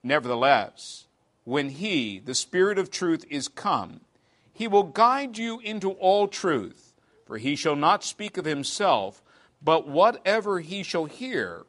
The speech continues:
that shall he speak, and he shall show you things to come. He shall glorify me, for he shall receive of mine,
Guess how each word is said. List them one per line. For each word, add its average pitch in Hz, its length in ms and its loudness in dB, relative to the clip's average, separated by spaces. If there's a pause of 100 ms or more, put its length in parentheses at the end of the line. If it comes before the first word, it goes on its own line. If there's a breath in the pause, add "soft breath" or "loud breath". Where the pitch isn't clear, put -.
(360)
that 131 440 4 (180)
shall 123 240 -4
he 123 140 -8
speak, - 540 -8 (600)
and 117 160 -6
he 131 420 -6
shall 131 280 -8
show 214 240 -2
you 117 200 -6
things 120 300 -10
to 139 100 -16
come. 143 380 -10 (960)
He 226 100 -8
shall 220 160 0
glorify 208 680 2
me, 139 440 -2
for 147 180 -4
he 151 220 -4
shall 147 200 -4
receive 202 480 -6
of 226 160 -6
mine, 131 480 0